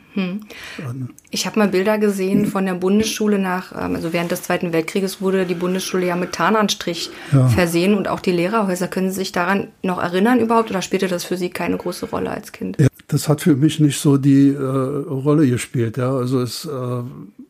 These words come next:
Speaker 2: der Tarnanstrich, der war wohl da, aber das war,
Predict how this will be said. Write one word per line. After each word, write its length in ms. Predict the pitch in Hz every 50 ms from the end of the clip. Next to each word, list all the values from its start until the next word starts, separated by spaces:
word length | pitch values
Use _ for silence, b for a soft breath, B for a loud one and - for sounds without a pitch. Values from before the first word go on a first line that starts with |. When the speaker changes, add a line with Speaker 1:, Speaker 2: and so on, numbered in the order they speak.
| _ _ _ _ _ _ _ _ _ - -
Speaker 2:
der 120 | 139 127
Tarnanstrich, 580 | - 135 135 135 143 143 135 - - 156 139 -
der 160 | - 139 123
war 160 | 131 135 139
wohl 160 | 143 143 131 123
da, 160 | 131 123 131
aber 380 | 147 156 156 139 131 131 131
das 320 | 127 131 127 123 - - - - 135
war, 240 | 135 135 131 127